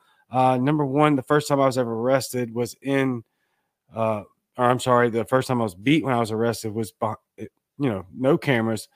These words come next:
holding tank. And all I did was, and everybody knows I love Jesus, okay? I'm just giving you the quote right here, all right? I'm walking by, I'm, I'm twenty years old, and, um,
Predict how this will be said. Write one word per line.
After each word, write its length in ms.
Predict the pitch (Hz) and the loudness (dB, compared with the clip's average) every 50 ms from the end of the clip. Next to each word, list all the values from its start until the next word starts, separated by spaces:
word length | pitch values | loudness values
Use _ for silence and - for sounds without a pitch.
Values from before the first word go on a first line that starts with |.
| _ _ _ _ _ | _ _ _ _ _
holding 460 | - - 147 151 156 139 143 135 123 - | -6 0 4 4 4 4 4 2 0 -2
tank. 360 | - 117 113 110 107 95 _ _ _ _ _ _ - | -4 -4 -4 -4 -6 -8 _ _ _ _ _ _ -10
And 140 | 117 113 113 | -4 0 2
all 160 | 120 139 151 | 4 6 6
I 100 | 160 160 | 6 6
did 220 | 143 135 131 127 123 | 4 4 2 2 2
was, 220 | 117 120 113 104 | 2 0 -2 0
and 160 | 117 113 110 113 | -2 -2 0 -2
everybody 300 | 117 117 117 127 131 127 | -2 -2 0 0 0 0
knows 180 | 127 127 117 120 | 0 0 -2 -2
I 40 | |
love 180 | 110 113 117 101 | -4 -4 -6 -6
Jesus, 360 | 95 107 107 98 95 90 - 98 | -8 -10 -10 -10 -12 -12 -14 -14
okay? 160 | - 107 104 | -12 -10 -10
I'm 100 | 104 104 | -8 -8
just 160 | 101 98 - | -10 -10 -8
giving 240 | - 113 104 110 104 | -8 -6 -6 -6 -6
you 80 | 104 | -6
the 100 | 95 98 | -6 -8
quote 320 | - - - 110 104 95 - | -10 -6 -6 -4 -4 -6 -8
right 200 | - 104 95 92 | -10 -10 -10 -8
here, 220 | 101 104 98 92 - - - - - _ - | -8 -8 -8 -8 -12 -16 -20 -20 -20 _ -10
all 60 | 95 101 | -4 -2
right? 120 | 107 107 | 0 0
I'm 160 | 110 104 104 | 0 0 0
walking 440 | 104 120 131 135 135 - 143 139 127 | 2 4 4 4 4 2 0 0 2
by, 260 | 123 120 113 110 107 | 4 4 4 4 2
I'm, 220 | 107 104 101 92 - - | 2 -2 -4 -6 -8 -10
I'm 160 | 113 104 92 - | -10 -10 -10 -10
twenty 340 | - - 135 139 143 135 127 | -8 -4 -2 0 0 0 0
years 260 | 131 135 131 123 120 | 0 0 0 0 0
old, 320 | 120 117 113 113 110 107 - _ _ - - - - _ - | 0 0 2 0 0 -2 -6 _ _ -20 -20 -20 -20 _ -6
and, 260 | 117 117 117 117 110 113 | -4 -2 0 0 2 2
um, 360 | 113 110 107 104 92 90 | 2 2 2 0 -2 -4